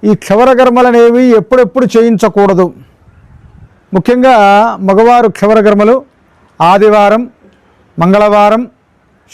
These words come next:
శుక్రవారం రోజుల్లో క్షవరకర్మలు చేయించకూడదు. తర్వాత పాడ్యమి,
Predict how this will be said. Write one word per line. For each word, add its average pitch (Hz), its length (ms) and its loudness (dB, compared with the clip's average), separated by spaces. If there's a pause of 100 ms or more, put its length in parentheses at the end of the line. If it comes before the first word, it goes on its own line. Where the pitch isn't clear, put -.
(100)
శుక్రవారం 214 680 0
రోజుల్లో 202 680 2 (400)
క్షవరకర్మలు 202 600 -2
చేయించకూడదు. 156 640 -2 (1080)
తర్వాత 175 280 0 (1120)
పాడ్యమి, 190 640 0